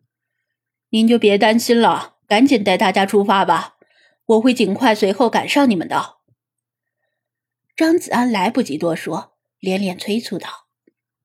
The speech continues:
他们两个连同纳巴里商量了一下汇合地点的G P S坐标，暂时决定由纳巴里带领科考队驶出一段距离，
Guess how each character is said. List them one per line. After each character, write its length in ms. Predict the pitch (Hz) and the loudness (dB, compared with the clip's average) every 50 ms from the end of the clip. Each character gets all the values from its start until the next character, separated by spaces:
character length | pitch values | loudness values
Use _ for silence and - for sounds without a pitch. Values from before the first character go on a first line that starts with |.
| _ _ _ _ _ _ _ _ _ _ | _ _ _ _ _ _ _ _ _ _
他 160 | - - 254 | -4 0 2
们 100 | 254 262 | 2 4
两 220 | 240 214 202 190 190 | 4 2 0 0 -2
个 320 | 196 208 208 196 190 190 | 0 0 2 2 2 0
连 160 | 190 196 202 | 0 0 -2
同 200 | 226 - 240 240 | -2 -2 0 0
纳 120 | 240 190 170 | 0 0 -2
巴 240 | - 196 202 214 233 | -2 -2 0 0 0
里 360 | 233 202 170 165 160 - - - | -2 -4 -6 -8 -10 -14 -18 -12
商 260 | - - 294 294 302 | -4 0 0 2 4
量 140 | 311 294 233 | 4 2 2
了 60 | 190 | 0
一 100 | 170 190 | -4 -6
下 180 | - - 233 | -6 -6 -6
汇 200 | 220 - 269 247 | -2 -2 -2 -2
合 200 | 240 - 185 185 | -2 -2 -4 -4
地 200 | 185 - 226 214 | -2 -2 -2 -2
点 160 | 214 - 160 - | -4 -6 -8 -8
的 80 | 170 | -10
G 180 | - - - 208 | -10 -8 -6 -6
P 220 | 208 - - 202 | -6 -6 -6 -6
S 240 | 175 - 208 - 311 | -6 -6 -6 -8 -8
坐 160 | - 185 170 | -6 -6 -6
标， 400 | 151 - 196 190 - - - _ _ _ _ _ _ _ _ _ _ _ _ _ _ _ | -4 -4 -4 -4 -4 -6 -12 _ _ _ _ _ _ _ _ _ _ _ _ _ _ _
暂 200 | - 254 254 240 | -2 0 0 0
时 220 | 233 - 240 262 - | 0 0 0 0 2
决 220 | - 196 185 180 | 2 0 0 -2
定 280 | - 202 170 - - - _ _ _ - | -2 -2 -4 -4 -6 -8 _ _ _ -4
由 160 | 277 285 - | 0 2 4
纳 180 | 277 196 151 | 2 2 0
巴 220 | - - 208 226 254 | -2 -4 -2 0 0
里 280 | 269 247 202 170 160 | 0 0 0 -2 -4
带 200 | 143 - 247 233 | -4 -2 -2 -2
领 180 | 208 185 170 151 | -2 -2 -6 -6
科 180 | - 240 247 247 | -4 -4 -4 -4
考 200 | 247 - - - | -4 -8 -12 -8
队 280 | - 226 202 147 - - - - - | -4 -4 -4 -4 -6 -10 -18 -20 -14
驶 280 | - - 190 190 190 185 | -10 -4 0 0 0 0
出 200 | - 247 247 240 | 0 -2 -2 -2
一 180 | 214 180 190 | -2 -2 -2
段 140 | 208 226 202 | -4 -4 -6
距 300 | - - - 262 254 226 | -6 -4 -4 -2 -2 -2
离， 280 | 185 165 - - - | -4 -6 -10 -14 -18